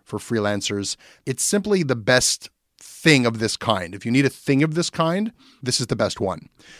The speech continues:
So check it out. Go to freshbooks dot com slash Canada Land. Try it for free for thirty days. When you're ready to become a customer, tell them that Canada Land sent you in the "How did you hear about us?" section. Finally, this episode is brought to you by Squarespace.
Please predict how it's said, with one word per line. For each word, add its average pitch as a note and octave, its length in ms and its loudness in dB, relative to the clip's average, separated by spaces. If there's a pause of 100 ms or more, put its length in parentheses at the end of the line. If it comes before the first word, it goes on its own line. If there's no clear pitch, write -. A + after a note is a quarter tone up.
(100)
So - 140 -6
check A3 240 4
it A3 60 8
out. C3 260 8 (240)
Go B2 80 0
to B2 60 0
freshbooks E3 440 0
dot C#3 160 -2
com B2 220 0
slash A#2 240 -4
Canada C#3+ 380 0
Land. G2+ 400 -2
Try E3 340 0
it B2 300 0
for E3 240 -4
free C#3+ 320 -2
for B2 120 -6
thirty C#3 380 -2
days. A2+ 480 0 (640)
When D#3 160 4
you're D#3+ 100 4
ready C#3+ 220 4
to C3 80 -4
become B2+ 220 -2
a A#2 40 -4
customer, A2 640 -2 (160)
tell B2+ 120 0
them B2 100 -2
that G#2+ 120 -10
Canada B2+ 360 -2
Land G2+ 260 -6
sent B2+ 300 -4
you G2 160 -8
in G#2+ 100 -12
the G#2 80 -10
"How G2+ 380 0 (100)
did G#2 180 -10
you G#2 100 -8
hear G#2 220 -4
about F#2+ 240 -4
us?" F#2+ 300 -8
section. - 540 -6 (640)
Finally, E3 440 -4
this C#3+ 180 -6
episode B2+ 360 -4
is A2 80 -10
brought A2 260 -4
to - 40 -16
you A2+ 60 -10
by G#2+ 100 -6
Squarespace. - 1040 -6